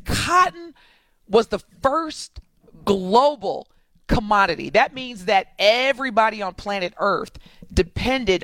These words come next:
on the United States to supply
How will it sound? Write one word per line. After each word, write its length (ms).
on 240
the 120
United 680
States 800
to 200
supply 1120